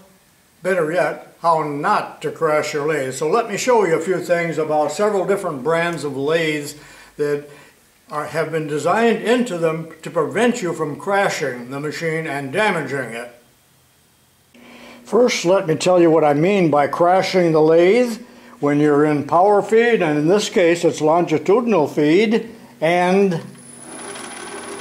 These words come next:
you are not attentive, or you walk away from the machine, or you get distracted, and you have the power feed on through the clutch here, you can very well run the tool or the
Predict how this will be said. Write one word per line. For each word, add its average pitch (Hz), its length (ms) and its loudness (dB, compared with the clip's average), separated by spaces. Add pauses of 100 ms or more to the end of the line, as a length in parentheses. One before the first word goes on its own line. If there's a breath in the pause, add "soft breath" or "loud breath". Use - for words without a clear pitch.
(240)
you 139 180 4
are 139 160 4
not 185 260 2
attentive, 220 800 0
or 151 240 0
you 147 100 2
walk 185 340 4
away 190 260 6
from 190 160 2
the 175 120 2
machine, 208 440 2
or 160 120 2
you 160 120 2
get 175 240 0
distracted, 202 920 2 (460)
and 139 180 0
you 147 120 2
have 180 180 4
the 156 80 -2
power 190 380 2
feed 208 340 4
on 196 500 2
through 185 280 2
the 180 100 2
clutch 262 480 0
here, 156 400 2 (560)
you 160 320 6
can 160 240 2
very 202 380 2
well 190 580 4
run 175 380 4
the 156 160 2
tool 196 480 6
or 143 400 4
the 135 360 2